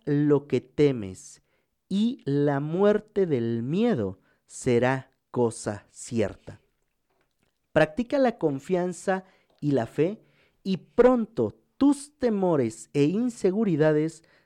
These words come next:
no tendrán poder sobre ti".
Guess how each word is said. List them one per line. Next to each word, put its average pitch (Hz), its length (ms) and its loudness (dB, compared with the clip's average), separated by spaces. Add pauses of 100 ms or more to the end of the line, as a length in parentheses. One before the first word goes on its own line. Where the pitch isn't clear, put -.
(100)
no 165 240 -2
tendrán 160 640 -4 (440)
poder 107 560 -6 (260)
sobre 95 500 -8
ti". - 340 -20